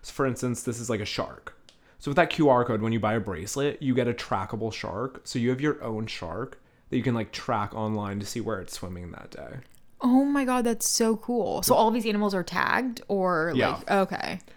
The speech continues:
Speaker 1: So you can do, like, a fish, a shark, a polar bear. Anyway, I was like, "Oh my God, I kinda wanna get one."
Speaker 2: Wait, that's so cute. I want one too. Is
Speaker 1: We
Speaker 2: it,
Speaker 1: sh-
Speaker 2: I want a polar bear one.
Speaker 1: We should get a touche animal.
Speaker 2: They need to make one for sun bears.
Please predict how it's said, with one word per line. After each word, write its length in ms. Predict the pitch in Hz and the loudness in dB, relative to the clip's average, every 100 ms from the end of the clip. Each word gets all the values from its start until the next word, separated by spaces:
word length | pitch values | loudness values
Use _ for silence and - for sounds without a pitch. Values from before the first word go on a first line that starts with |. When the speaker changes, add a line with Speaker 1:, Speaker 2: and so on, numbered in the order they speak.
| - | -8
Speaker 1:
So 120 | 131 | -2
you 60 | 120 | 0
can 20 | |
do, 100 | 117 | 0
like, 220 | 110 101 | 0 -2
a 460 | - 107 101 98 - - | -2 -2 -2 -4 -8 -18
fish, 1300 | - - - - - - 151 143 139 147 - - - - - | -20 -16 -16 -16 -4 4 6 6 4 0 -4 -8 -12 -16 -10
a 40 | 123 | -8
shark, 800 | - 127 117 120 117 - - - - - | 0 4 4 4 0 -2 -8 -8 -8 -8
a 80 | 104 | -2
polar 460 | 135 131 127 123 | 4 4 6 2
bear. 640 | 113 117 120 120 120 127 - - - - - | 0 0 0 0 -2 -4 -10 -20 -20 -18 -8
Anyway, 360 | 117 87 - - - | -6 -6 -8 -14 -6
I 60 | 127 | -4
was 120 | 123 | -2
like, 160 | 120 | -2
"Oh 40 | 131 | -2
my 100 | 139 | -2
God, 100 | 104 | -2
I 40 | |
kinda 160 | 98 117 | -4 -4
wanna 140 | 135 | -4
get 180 | 143 92 | -6 -8
one." 380 | 92 76 101 127 | -10 -10 -10 -4
Speaker 2:
Wait, 140 | 247 262 | 0 2
that's 220 | 277 - | 2 2
so 300 | - 269 277 | 0 2 0
cute. 260 | 254 294 269 | -2 -2 0
I 60 | |
want 160 | 269 269 | 0 2
one 120 | 269 | 0
too. 220 | - 269 | 0 2
Is 100 | 226 131 | 2 2
Speaker 1:
We 40 | |
Speaker 2:
it, 20 | |
Speaker 1:
sh- 80 | - - - - 214 | -4 -16 -16 -8 0
Speaker 2:
I 60 | |
want 140 | 247 262 | 2 2
a 20 | |
polar 260 | 226 233 | -2 -4
bear 180 | 214 180 | -2 -4
one. 140 | 185 - | -6 -4
Speaker 1:
We 60 | |
should 80 | - | 0
get 80 | 127 | 0
a 40 | |
touche 220 | 120 127 | 0 -2
animal. 500 | 101 95 87 80 113 120 - | -2 -4 -6 -8 -10 -8 4
Speaker 2:
They 100 | 233 | 8
need 160 | 254 294 | 8 6
to 40 | |
make 160 | 302 294 | 2 2
one 100 | 269 | 2
for 120 | 233 | 2
sun 240 | 208 202 | 2 4
bears. 500 | 196 - - - - | 4 0 -2 -4 -4